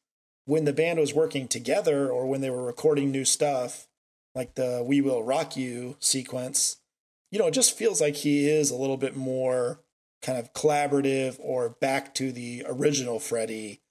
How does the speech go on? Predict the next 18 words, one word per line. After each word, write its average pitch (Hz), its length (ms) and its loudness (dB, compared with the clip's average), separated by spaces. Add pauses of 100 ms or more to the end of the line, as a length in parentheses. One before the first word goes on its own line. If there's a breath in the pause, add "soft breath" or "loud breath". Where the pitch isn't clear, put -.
(260)
from 147 200 2
the 131 80 -2
beginning 117 380 -6
of 110 80 -6
the 107 80 -8
movie, 107 460 -12 (560)
where 117 240 0
they're 147 260 4
able 135 240 0
to 139 160 2
joke 123 340 0
with 131 220 -2
him 127 500 -2
and, 117 220 -8
and 113 320 -12
talk 110 300 -6
to 110 80 -4
him. 95 320 -12